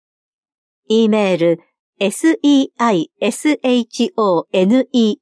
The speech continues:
ーエヌ、数字で零三アットマークシーアイティーワイドットエヌイーアールアイ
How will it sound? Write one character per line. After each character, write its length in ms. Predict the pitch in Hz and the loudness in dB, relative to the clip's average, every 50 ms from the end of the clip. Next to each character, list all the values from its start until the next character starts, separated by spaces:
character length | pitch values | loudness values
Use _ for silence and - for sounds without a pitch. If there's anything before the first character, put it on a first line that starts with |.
| - | -4
ー 40 | 208 | -4
エ 80 | 196 170 | -2 -2
ヌ、 200 | 156 160 - _ _ _ _ _ _ _ _ _ _ - | -2 -4 -4 _ _ _ _ _ _ _ _ _ _ -12
数 280 | - - 254 247 240 | -6 -2 0 0 0
字 180 | - - 233 220 | 0 0 -2 0
で 200 | - 214 208 208 - - _ _ | 0 -2 -4 -6 -8 -14 _ _
零 300 | - 170 208 262 294 302 | -6 -2 0 0 0 0
三 360 | 294 - - 269 262 214 156 - _ _ _ _ _ _ _ _ _ | -2 -4 -2 -2 -2 -2 -2 -6 _ _ _ _ _ _ _ _ _
ア 100 | - 196 | -10 -10
ッ 40 | - _ - | -8 _ -4
ト 120 | 240 233 | -2 0
マ 160 | 220 233 220 | 0 0 -2
ー 40 | 196 - | -4 -4
ク 280 | - - 170 165 160 - _ _ _ _ | -2 0 0 0 0 -4 _ _ _ _
シ 300 | - - - - 302 302 | -10 -6 -2 0 0 0
ー 40 | - - | 0 0
ア 140 | - 285 269 | -2 0 0
イ 100 | 220 202 | 0 -2
テ 160 | - - 247 | -2 0 2
ィ 140 | 247 247 240 | 2 2 2
ー 40 | 233 | 2
ワ 160 | 240 226 220 | 0 0 0
イ 120 | 180 156 | -2 -2
ド 160 | - - 180 | -2 -4 -4
ッ 40 | 190 - _ _ _ | -4 -6 _ _ _
ト 200 | - 196 190 196 - - _ _ _ _ | -2 -2 -2 -2 -6 -10 _ _ _ _
エ 140 | - 214 220 | -2 0 2
ヌ 180 | 226 285 311 - - | 2 2 2 0 0
イ 220 | 294 285 254 208 | 0 2 2 0
ー 140 | - - - | -2 -2 -2
ア 160 | 202 226 247 | -2 0 0
ー 60 | 254 | 0
ル 200 | 233 254 240 226 - | 0 0 -2 -2 -2
ア 140 | 233 220 202 | -2 -2 -2
イ 120 | 202 - | -2 -4